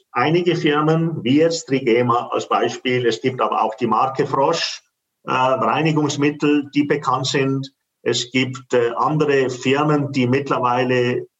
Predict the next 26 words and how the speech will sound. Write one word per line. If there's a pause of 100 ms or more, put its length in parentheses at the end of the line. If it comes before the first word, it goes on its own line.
(140)
dieses
Label
nutzen (420)
und
so
im
Markt
eigentlich,
äh, (300)
verbreitern
und
helfen,
dieses
zu
verbreitern. (300)
Dann
gibt
es
auch
einen
Cradle-to-Cradle
N
G
O-Verein
in
Deutschland,